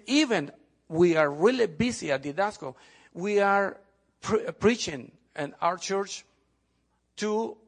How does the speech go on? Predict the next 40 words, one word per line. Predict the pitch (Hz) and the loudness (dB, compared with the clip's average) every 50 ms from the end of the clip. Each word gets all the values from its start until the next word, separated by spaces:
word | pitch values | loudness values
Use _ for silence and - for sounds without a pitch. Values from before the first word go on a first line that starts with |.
| _ _ | _ _
or | - 165 | -2 -2
three | 160 - - 196 196 | -2 -2 -4 -6 -6
times | 196 - 185 185 190 190 - - - - | -4 -4 -4 -4 -4 -6 -10 -12 -8 -8
a | 175 | -6
month. | 170 170 180 196 196 151 113 - _ _ _ _ - | -4 -2 -2 -2 -2 -2 -6 -10 _ _ _ _ 2
I'm | - 214 269 | 2 2 2
saying | 269 - 269 254 254 240 | 4 2 2 2 2 4
that | 226 226 220 | 2 2 2
maybe | 220 220 233 240 220 240 226 | 2 0 -2 -2 0 0 -2
it's | 220 214 | 0 2
not | 220 226 226 226 | 0 0 0 0
too | 226 220 | -2 -2
much, | 220 214 233 247 240 - - - - - | 0 2 2 0 0 -2 -8 -20 -18 -10
but | - 160 170 | -6 -6 -4
we | 170 190 196 196 | -4 -2 0 0
are | 196 196 | 0 0
busy | 190 - 170 165 151 196 220 226 - - 160 151 | -2 -4 -6 -4 0 0 0 0 -2 -2 -2 -2
at | 143 143 | -2 -2
Didasco, | 156 160 160 175 180 196 - - 156 | -2 -2 0 0 0 0 -2 -6 -8
you | 139 139 147 | -8 -8 -8
know. | 156 180 185 170 147 - - - - - | -6 -6 -6 -6 -8 -10 -14 -20 -8 -4
But | 147 147 - - - - | -4 -4 -4 -4 -8 -8
we, | - 180 226 247 - - | -6 -6 -4 -6 -6 -4
we | - 202 220 | -2 0 2
are | 214 214 | 2 0
seeing | - - 214 214 214 208 180 | 0 0 0 0 0 2 4
that | 196 196 196 196 - - - - | 4 4 4 2 -2 -6 -2 2
other, | 196 196 196 185 190 180 175 165 160 147 139 - - - - _ | 2 2 4 2 2 2 2 0 -2 -4 -6 -12 -20 -20 -18 _
uh, | - | -4
opportunity | 156 156 156 151 151 - - 156 - 165 156 - 190 208 202 190 180 180 - 170 | -2 0 0 0 -2 -2 -4 -2 -2 -2 0 2 0 0 0 0 -4 -4 -6 -8
to | - - 165 | -6 -6 -8
preach | 143 - - 190 202 196 196 - | -6 -2 0 2 2 2 0 -4
in | - 160 147 147 | -6 -6 -4 -2
our | 156 165 175 170 | 0 0 0 -2
church, | 151 - - 196 202 202 - - _ _ _ _ _ _ _ _ _ _ _ _ - | -2 -4 -4 -4 -4 -4 -8 -16 _ _ _ _ _ _ _ _ _ _ _ _ -2
like | - 220 240 240 - | 0 0 0 0 0
an, | 254 247 233 | -2 -2 -2
uh, | - | -2
uh, | - 196 - - - 196 196 196 190 - - | -2 -2 0 2 2 4 4 4 2 2 2
um, | 196 196 190 185 175 - | 4 4 2 2 -2 -8